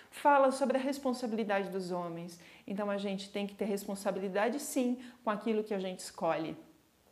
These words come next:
A história dessa semana tem tudo a ver com a história que eu contei na segunda-feira, vou deixar o link pra vocês, dizendo que esta seria uma semana decisiva, que por conta dos posicionamento, posicionamentos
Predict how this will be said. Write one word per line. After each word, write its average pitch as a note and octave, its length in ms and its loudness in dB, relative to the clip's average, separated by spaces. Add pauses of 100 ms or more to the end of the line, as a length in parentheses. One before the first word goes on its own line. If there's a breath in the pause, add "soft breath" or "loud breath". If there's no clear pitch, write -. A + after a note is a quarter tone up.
(200)
A F#3+ 80 -8
história G3+ 380 0
dessa G3+ 280 -2
semana G#3 420 0
tem G#3+ 160 0
tudo A3 240 0
a A3 60 4
ver G#3 280 2
com G#3+ 80 -2
a G#3 40 -2
história F3+ 420 0
que F3+ 100 -6
eu F3 40 0
contei F3+ 280 -4
na E3+ 120 -4
segunda-feira, A#3+ 720 -2
vou A3+ 100 -4
deixar G3 300 -2
o - 20 0
link G3 240 -4
pra - 160 -6
vocês, G3 600 -4 (360 loud breath)
dizendo A#3+ 380 4
que A#3+ 180 4
esta B3+ 360 2
seria A3+ 440 0
uma G#3+ 160 -2
semana G#3 520 0
decisiva, G#3+ 1200 2 (420 loud breath)
que C4 220 4
por A#3+ 220 2
conta C#4+ 260 2
dos C#4 160 -4
posicionamento, B3 1040 0 (240)
posicionamentos A3+ 1040 0